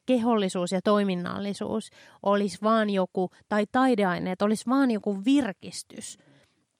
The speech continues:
Ja että ne palvelisi kaikkia muita aineita ja oikeita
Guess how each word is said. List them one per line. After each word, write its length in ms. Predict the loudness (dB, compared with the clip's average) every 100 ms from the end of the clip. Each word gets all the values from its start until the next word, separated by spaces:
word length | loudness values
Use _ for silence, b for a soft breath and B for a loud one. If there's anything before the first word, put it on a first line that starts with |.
| _ _ _ -6
Ja 120 | -2
että 240 | -2 0 -2
ne 60 | 2
palvelisi 500 | 4 4 2 0 0
kaikkia 460 | 0 0 0 -2 2
muita 580 | 4 4 2 -2 -12 -20 -20 _ _ -4
aineita 760 | 0 0 -2 -8 -16 -10 -10 -10 -12
ja 80 | -12 0
oikeita 840 | 4 6 4 -2 -14 -14 -12 -14